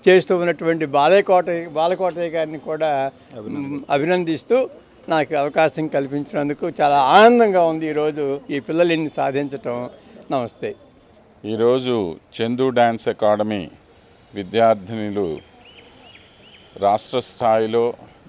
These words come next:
Speaker 2: జాతీయ స్థాయిలో అత్యుత్తమమైనటువంటి ప్రదర్శన చేసినందుకు గాను చిలకలూరుపేటలో ఉన్న కళా నిలయం అనేటువంటి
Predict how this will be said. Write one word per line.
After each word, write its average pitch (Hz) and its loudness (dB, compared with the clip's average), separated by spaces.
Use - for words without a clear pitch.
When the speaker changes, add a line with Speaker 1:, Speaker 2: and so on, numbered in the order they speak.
Speaker 2:
జాతీయ 110 -2
స్థాయిలో 101 0
అత్యుత్తమమైనటువంటి 107 -6
ప్రదర్శన 98 -6
చేసినందుకు 95 -8
గాను 98 -2
చిలకలూరుపేటలో 107 0
ఉన్న 95 -2
కళా 107 4
నిలయం 101 -2
అనేటువంటి 92 -6